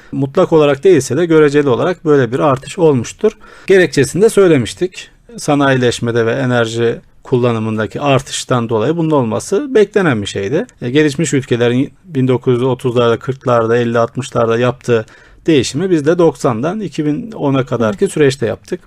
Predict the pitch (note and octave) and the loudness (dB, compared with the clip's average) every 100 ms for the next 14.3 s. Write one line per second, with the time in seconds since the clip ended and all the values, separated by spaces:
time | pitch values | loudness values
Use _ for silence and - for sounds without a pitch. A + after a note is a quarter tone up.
0 | _ F3 E3+ F3 - G#2+ G#2 D3 C#3 C3+ | _ -4 2 0 0 -4 -2 0 0 -2
1 | C#3 C#3 C3 - B2+ A#2+ A#2 - A#2+ A2+ | -2 -4 -4 -4 -4 -4 -4 -6 -8 -6
2 | B2 A2+ E3 - - _ F#3+ G#3+ G#3 - | -6 -6 -8 -12 -20 _ 0 2 2 -2
3 | _ _ D#3+ C3+ F#3+ F3+ E3+ E3 E3+ F3 | _ _ -8 -2 2 4 4 2 -4 2
4 | E3 E3+ - _ - D3 D3 C#3+ D#3 D#3 | 2 2 -4 _ -16 -2 0 2 2 2
5 | D3 D3 C#3+ D3+ - D3 C#3 D#3 D#3 - | 4 4 4 2 2 0 2 2 2 2
6 | C#3 D3 D#3 D3 D3+ C#3+ A2+ C#3+ B3 - | 2 4 4 4 4 2 2 2 0 -4
7 | - D3+ D#3+ F3 E3 E3+ D#3+ D#3+ D#3+ C#3 | -4 2 2 2 0 2 2 2 4 4
8 | C3 F#3 G#3 - D#3+ F#3 D#3 D3+ D#3 D3 | 4 2 0 0 2 4 2 4 2 0
9 | D#3+ D3 E3 D3+ D3 C#3+ C3 E3+ E3 B2+ | -2 -2 -2 -2 2 2 4 2 2 2
10 | E3 C#4 - - _ _ - F#3 F#3 G3+ | 2 -2 -12 -20 _ _ 0 2 2 2
11 | F3+ D3 C3+ C3 - A#2+ A2 - _ _ | 2 2 2 0 0 0 -2 -6 _ _
12 | _ _ A#2 D3+ F3+ D#3 E3 - D3 C#3 | _ _ -4 -2 -2 -2 -2 -2 -2 -2
13 | - D3 C#3 B2+ D3 D3+ - D#3 D3 C3+ | 2 2 2 2 -2 -2 0 0 2 0
14 | A#2+ D3 D#3 | 2 0 -4